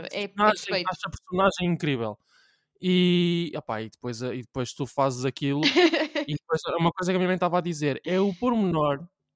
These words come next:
Speaker 1: De iogurte.
Speaker 2: de tu, exatamente, é que tu não estás só a comer iogurte, tu estás toda cagada com iogurte na, na, na cara. <laughs>
Speaker 1: <laughs> Sim. Ah pá, lá está,
Speaker 2: Percebes? Tu estás a
Speaker 1: idiotices.
Speaker 2: comer o iogurte com,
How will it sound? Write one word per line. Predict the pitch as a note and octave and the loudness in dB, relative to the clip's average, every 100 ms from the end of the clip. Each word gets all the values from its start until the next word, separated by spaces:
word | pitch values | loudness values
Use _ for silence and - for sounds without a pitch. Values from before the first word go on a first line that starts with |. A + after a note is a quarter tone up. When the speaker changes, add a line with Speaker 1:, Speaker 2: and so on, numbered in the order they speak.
| _ | _
Speaker 1:
De | B3+ | 2
iogurte. | E4 F4+ - C#4 D#3+ | 4 4 2 -2 -2
Speaker 2:
de | F3 | -2
tu, | G3 - A#3+ A3+ - F3+ - - | -2 0 0 0 -4 -16 -16 -4
exatamente, | G3+ A#3+ A#3 B3 G#3 F#3 - | 2 4 4 4 4 2 4
é | G3 | 4
que | G#3+ | 4
tu | F4 | 4
não | B3 | 4
estás | B3 A#3+ - - | 4 0 -2 0
só | C4+ | 0
a | |
comer | A3+ A#3 A3+ | 2 2 4
iogurte, | G3+ D#3+ C#3 | 4 4 0
tu | - | -4
estás | F#3+ G#3+ F3+ | 0 0 0
toda | C4 B3+ | -2 -2
cagada | - A3 G3 A#3 G#3+ | 2 4 4 4 6
com | - | 6
iogurte | A#3+ A#3 A#3 - | 8 6 4 2
na, | A3+ | 2
na, | G#3+ A3 G3+ G#3 - _ _ | 2 0 0 -4 -8 _ _
na | A#3 | 0
cara. | A#3 G#3+ E3 D3+ | 2 2 0 0
<laughs> | - - - - - D5+ | -8 -12 -18 -8 -2 2
Speaker 1:
<laughs> | - G5+ E5 C5+ C#5+ - | 2 2 0 0 -2 -6
Sim. | C5+ A#4+ D#4 - - E5 B4+ A#4 | -2 -2 -2 -6 -8 -4 -2 -2
Ah | A4+ A#4+ | -2 0
pá, | - C4+ | 0 0
lá | F#4+ | 0
está, | D4+ - | 0 4
Speaker 2:
Percebes? | F#3 C4+ | 4 4
Tu | D4 | 0
estás | C4 C4+ | 0 2
a | C4 | 0
Speaker 1:
idiotices. | - | 2
Speaker 2:
comer | A#3 G#3+ | 4 6
o | |
iogurte | A3 A3 F3+ F#3 F3 F3 F#3 A3 _ _ _ _ _ | 6 6 6 4 2 0 -4 -4 _ _ _ _ _
com, | C4 C#4 A#3+ D#3+ | 2 6 6 4